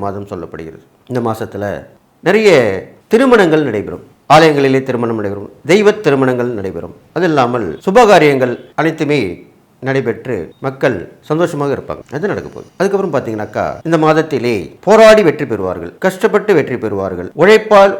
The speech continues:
உயர்ந்து நிற்பார்கள். அப்படிப்பட்ட மாதமாகத்தான் இருக்கிறது. ஏனென்றால்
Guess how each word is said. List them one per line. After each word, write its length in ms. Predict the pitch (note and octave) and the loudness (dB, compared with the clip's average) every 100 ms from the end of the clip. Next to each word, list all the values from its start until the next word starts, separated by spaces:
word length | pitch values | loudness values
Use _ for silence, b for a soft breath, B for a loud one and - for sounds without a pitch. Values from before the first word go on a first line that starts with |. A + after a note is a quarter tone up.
| C#3+ | 0
உயர்ந்து 280 | D3 C#3+ C3 | 0 0 -4
நிற்பார்கள். 480 | F#2+ - F2 D#2 C#2 - C3+ | -6 -4 -6 -6 -12 -16 -8
அப்படிப்பட்ட 340 | D#3+ D3 C3 A#2+ | -6 -4 -4 -2
மாதமாகத்தான் 560 | A#2+ A#2 G#2 A2+ F#2 | -2 -2 -4 -6 -10
இருக்கிறது. 280 | D#2+ - D#2 - F#3+ | -12 -14 -18 -14 -6
ஏனென்றால் 420 | G3 F3+ E3+ F#2+ | -4 0 0 0